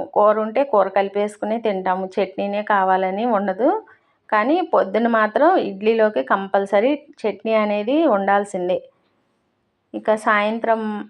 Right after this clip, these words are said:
మాత్రం ఏదైనా కర్రీ ఉన్నా, చట్నీ ఉన్నా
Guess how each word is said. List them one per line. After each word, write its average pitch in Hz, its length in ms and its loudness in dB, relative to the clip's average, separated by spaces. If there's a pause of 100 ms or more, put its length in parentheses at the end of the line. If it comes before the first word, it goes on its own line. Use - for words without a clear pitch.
(140)
మాత్రం 226 440 0 (240)
ఏదైనా 202 360 2 (320)
కర్రీ 202 260 0 (120)
ఉన్నా, 208 240 -4
చట్నీ 208 400 -2
ఉన్నా 202 320 2